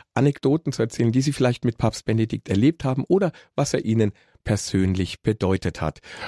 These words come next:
Und die Nummer, die Sie dazu wählen, ist die null acht neun fünf eins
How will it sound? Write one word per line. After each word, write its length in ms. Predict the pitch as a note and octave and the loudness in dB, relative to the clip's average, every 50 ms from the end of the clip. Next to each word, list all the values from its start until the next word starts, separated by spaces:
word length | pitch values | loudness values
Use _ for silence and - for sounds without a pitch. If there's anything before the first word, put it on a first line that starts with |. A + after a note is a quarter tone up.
| - - - | -14 -12 -6
Und 200 | - - F#2 F#2 | -4 -4 0 2
die 60 | F#2+ F#2 | 2 4
Nummer, 280 | A2 C#3+ D#3+ D3 C#3+ | 4 4 4 2 0
die 160 | C3+ - A#2 | -2 -4 -6
Sie 220 | A2+ A2 G#2 G2 F#2 - _ _ _ _ | -4 0 -2 -2 -2 -4 _ _ _ _
dazu 360 | - E2+ E2 E2 - - F2 E2+ | -4 -2 -2 -2 -2 -4 0 2
wählen, 500 | F2+ G2 A2 G#2+ G2+ G2+ G2 F#2 G2 - - - G2+ - - - _ _ _ - - - - _ - G2+ - - | 2 4 4 2 2 2 0 -2 -4 -10 -10 -10 -12 -12 -12 -20 _ _ _ -20 -20 -20 -10 _ -4 -4 -2 0
ist 220 | G#2+ G2+ - - | -2 -2 -2 0
die 200 | - F#2+ F2+ E2+ | 2 2 2 2
null 240 | F2+ G2+ G#2 C3 F3+ - | 2 2 2 2 2 0
acht 260 | A#2 A2+ - - - | -4 -8 -8 -4 -2
neun 340 | G2+ G2 G#2+ A#2+ A#2 G#2+ - - _ _ | 0 2 4 2 2 0 -2 -8 _ _
fünf 340 | _ - - C3+ F3 F3+ - | _ -6 -4 -2 -2 -2 -4
eins 360 | - A2 G2+ G2+ F#2+ - - | -2 0 0 0 0 -4 -8